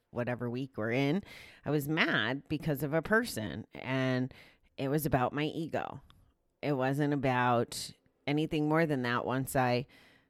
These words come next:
sort through it. Yeah, I was mad, but it was longer than the three and a half seconds. I'm also sad about it, but that's fine too. But I was adding stress on myself because of my ego.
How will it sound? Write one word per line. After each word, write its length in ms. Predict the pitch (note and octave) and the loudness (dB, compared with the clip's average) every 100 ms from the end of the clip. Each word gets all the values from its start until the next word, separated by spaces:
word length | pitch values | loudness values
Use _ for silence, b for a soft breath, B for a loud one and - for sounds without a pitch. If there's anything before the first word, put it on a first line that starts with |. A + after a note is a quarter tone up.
| b _ _ _ _ _ - | b _ _ _ _ _ -10
sort 320 | - D#3+ - | 2 2 2
through 160 | F3 C3 | 2 2
it. 100 | - | 4
Yeah, 320 | D#3 B2+ D#2 - | 4 6 4 -4
I 80 | C#3+ | 0
was 200 | D3 C#3+ | 0 2
mad, 420 | D3+ A#2 E2+ D#2 - - - | 0 0 -2 -6 -12 -20 -8
but 80 | B2+ | -6
it 60 | G#2+ | -4
was 120 | C#3 | -2
longer 260 | C#3+ E3 | 2 2
than 400 | E3 D#3+ D#3 C#3+ C#3 _ - | 4 4 2 0 -6 _ -4
the 100 | D3+ | -2
three 200 | D3+ D3+ | 0 2
and 80 | |
a 40 | D#3 | 2
half 180 | C#3 C#3+ | 2 0
seconds. 680 | C3 A2+ A2+ B2 D#3 - - b b b b b _ _ - | -2 -2 -2 -2 -4 -12 -16 b b b b b _ _ -6
I'm 360 | B2 A#2+ G#2+ - _ _ | -4 -4 -6 -10 _ _
also 280 | C#3 C#3 C#3 | -2 0 0
sad 400 | C3 - C3 C3 | 0 2 4 4
about 320 | A#2+ A#2 A2+ | 2 -2 -2
it, 180 | A#2 D3 | -2 -2
but 140 | G#2 G2 _ _ _ - | -4 -10 _ _ _ -12
that's 260 | A2 A#2 | -10 -8
fine 240 | - B2 A#2+ | -4 -2 -2
too. 400 | - D3 B2+ C#3 - _ _ _ _ _ _ - | 2 2 2 -2 -14 _ _ _ _ _ _ -2
But 140 | G3+ G#3 | 4 8
I 80 | |
was 160 | G#3+ F3+ C#3+ | 8 6 4
adding 280 | D#3+ D#3+ | 6 4
stress 400 | D3+ - D3 D#3 | 0 0 0 2
on 200 | D#3 C#3 | 2 2
myself 460 | C3 B2+ - B2+ B2+ | 2 0 2 2 0
because 380 | A#2 - C3+ A#2 | -8 -2 0 0
of 60 | A#2 | -2
my 100 | G#2 | -6
ego. 340 | - F2 | -6 -8